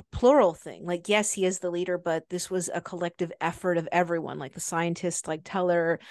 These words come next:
uh, Beta, um, y-, you know, e-, even, even a, a little bit of touch of Bohr there. Um, Niels Bohr, by the way, not that it was boring. <laughs>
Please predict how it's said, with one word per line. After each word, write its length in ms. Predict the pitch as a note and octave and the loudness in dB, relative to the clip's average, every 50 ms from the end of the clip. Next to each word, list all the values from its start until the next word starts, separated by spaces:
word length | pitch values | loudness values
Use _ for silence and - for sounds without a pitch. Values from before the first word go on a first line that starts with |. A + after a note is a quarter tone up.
| - - - - - - _ _ | -20 -20 -20 -20 -20 -20 _ _
uh, 180 | - D#3+ D#3+ D#3 | 4 4 4 4
Beta, 680 | D#3+ F3 F#3 F#3 F#3 F#3 F3+ F3 D#3+ D3 C#3 D3+ D#3+ D#3+ _ _ _ _ _ _ _ | 6 6 6 6 8 6 6 6 6 4 2 0 -2 -6 _ _ _ _ _ _ _
um, 480 | F3+ E3+ E3 E3 E3 E3 E3 E3 E3 - | 2 4 4 4 2 0 0 -2 -2 -4
y-, 100 | - A2 - | -8 -16 -16
you 180 | F3 F#3 G3+ F#3+ | -6 4 4 6
know, 180 | F3+ F3+ E3+ E3 | 6 6 4 4
e-, 200 | D3 F#3 F#3+ - | 2 0 -2 0
even, 320 | F#3+ F#3+ F#3+ G3 F#3+ F#3 - - | -2 0 2 2 2 2 0 -2
even 260 | F#3+ F3+ G3+ G3 F#3+ | 0 2 2 4 4
a, 100 | F3+ F3 - | 2 2 0
a 60 | - | -2
little 220 | F3+ F3+ F#3 F#3 F3 | -2 0 0 0 2
bit 120 | F#3 F3 | 2 0
of 100 | E3+ - | 0 -4
touch 360 | - - - F#3+ F3+ - - | -4 -2 -2 -2 -2 -2 -6
of 100 | F3 D#3+ | -6 -6
Bohr 540 | D3+ F3 E3+ F3 F#3 E3+ D#3+ D3 D3 D3+ D#3 - _ - - | -2 0 4 6 6 6 4 4 0 -2 -6 -10 _ -20 -6
there. 420 | E3+ F3 D#3+ D#3+ D#3+ D#3+ D#3+ D#3 - - - - - - - _ _ - | -4 -2 -2 -2 -2 -2 -4 -6 -8 -16 -20 -20 -20 -20 -20 _ _ 2
Um, 440 | F3 E3+ E3 E3 D#3+ D#3 D#3+ D#3+ - - | 4 6 6 4 2 0 -4 -6 -6 -2
Niels 300 | - F#3+ F#3+ F#3 F3+ F3 | 0 4 4 4 4 2
Bohr, 200 | - F3 E3 E3 | 0 -2 -2 -2
by 140 | D#3 D#3 D3+ | -2 -2 -4
the 80 | D#3 D#3 | -4 -4
way, 160 | D3+ D3+ D3 | -4 -4 -4
not 200 | D#3 E3+ E3 - | -4 -4 -4 -4
that 100 | D#3+ D3+ | -6 -6
it 60 | - | -6
was 120 | - D#3+ D3+ | -8 -8 -6
boring. 420 | - E3 - E3 E3+ F#3 F#3+ G3 G3+ | -6 -4 -2 0 0 0 0 0 2
<laughs> 40 | G#3+ | 2